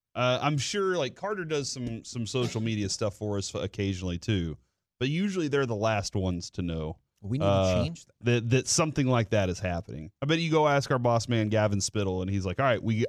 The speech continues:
Speaker 1: got something in line. We're getting ready to do it. Everybody else knows." Uh, should we tell the social media team? Yeah, probably so. That's usually how it goes.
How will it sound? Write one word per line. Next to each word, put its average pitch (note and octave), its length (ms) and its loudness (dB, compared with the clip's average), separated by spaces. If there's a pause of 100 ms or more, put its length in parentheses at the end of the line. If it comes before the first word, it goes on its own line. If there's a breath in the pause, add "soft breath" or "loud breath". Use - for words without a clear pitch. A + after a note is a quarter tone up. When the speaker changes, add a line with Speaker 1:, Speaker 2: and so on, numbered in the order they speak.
(140)
Speaker 1:
got E3 220 0
something G3 300 2
in G3+ 120 -2
line. B2+ 560 2 (260 soft breath)
We're G#2 60 0
getting F3 220 2
ready F#3 260 2
to F3 120 -4
do C#3 280 4
it. A#2+ 180 2 (320)
Everybody E3+ 500 4
else E3 260 2
knows." G#2 540 0 (440)
Uh, G2+ 640 2 (760)
should C3 140 2
we A2+ 120 6
tell A#2 200 4
the A2 100 0
social A#2 320 -2
media B2+ 260 -2
team? C3 380 -4 (200)
Yeah, F2+ 280 -6
probably F2 480 -6
so. - 420 -12
That's C#3 260 2
usually E3 460 4
how B2+ 200 6
it F#2+ 100 -4
goes. E2 520 -4